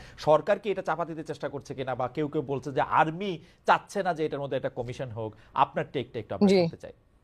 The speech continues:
Speaker 2: জি, জি, আমি পত্রপত্রিকায় যতটুকু দেখলাম যে
Speaker 1: হুম।
Speaker 2: বিচারাধীন আছে এই বিষয়টা, এবং সে কারণেই কমিশন গঠন করা থেকে আপাতত বিরত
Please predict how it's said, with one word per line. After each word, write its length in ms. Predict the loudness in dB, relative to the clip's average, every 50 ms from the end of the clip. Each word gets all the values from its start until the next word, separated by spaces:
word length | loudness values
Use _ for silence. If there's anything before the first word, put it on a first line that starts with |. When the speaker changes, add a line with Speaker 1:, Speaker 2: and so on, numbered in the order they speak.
| _ _ _ _ _ _ _ 2
Speaker 2:
জি, 140 | 4 4 4 2 _ -8 -20 -18 -18 -18 -6 0 4
জি, 120 | 4 6 6
আমি 240 | 4 4 2 0 0 2
পত্রপত্রিকায় 680 | 2 2 2 0 -4 -4 -4 -6 -6 -4 -2 -2 0
যতটুকু 420 | 2 0 0 -2 -4 -6 -6 -6 -2
দেখলাম 520 | 0 0 0 0 2 2 2 2 2 2
যে 120 | 0 -2 -2
Speaker 1:
হুম। 80 | -2
Speaker 2:
বিচারাধীন 680 | -2 -2 0 2 4 4 6 4 4 4 2 2 2 2
আছে 340 | 2 0 0 -4 -8 -10 -10 -12 _ _ _ _ _ 0
এই 120 | 0 2
বিষয়টা, 480 | 2 2 2 2 2 2 2 2 2 0
এবং 220 | 0 0 0 -2
সে 280 | -2 0 2 2 2 2 2
কারণেই 480 | 4 4 4 4 2 0 -2 -4 -6 -4
কমিশন 540 | -4 -4 -4 -4 -4 -6 -6 -8 -8 -2
গঠন 360 | 2 2 2 2 0 -2 -6 -6 -8 -14 _ _ _ _ 4
করা 200 | 4 6 6 4
থেকে 220 | 2 2 2 2 2
আপাতত 540 | 2 2 0 2 0 0 0 -2 -4 -4
বিরত 380 | -2 -2 0 2 2 2 0